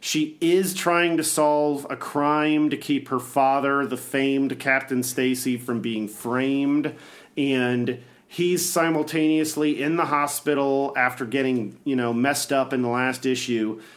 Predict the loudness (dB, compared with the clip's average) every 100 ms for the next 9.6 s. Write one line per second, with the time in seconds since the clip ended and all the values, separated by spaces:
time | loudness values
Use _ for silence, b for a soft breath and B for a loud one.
0 | B _ 0 2 2 2 0 -4 -2 2
1 | 4 4 4 2 0 -2 -6 B B -4
2 | -2 -2 0 2 2 0 -4 0 2 2
3 | 0 -4 -4 -4 -2 -2 0 2 2 2
4 | 0 -2 -6 b b -6 -2 0 2 2
5 | 0 -2 -4 -2 -2 -2 -2 -4 0 0
6 | 0 -2 -4 -6 0 2 2 2 2 2
7 | 2 2 2 2 2 2 -2 -8 B B
8 | B 0 2 4 2 2 0 0 -4 -6
9 | -2 2 2 0 -4 -10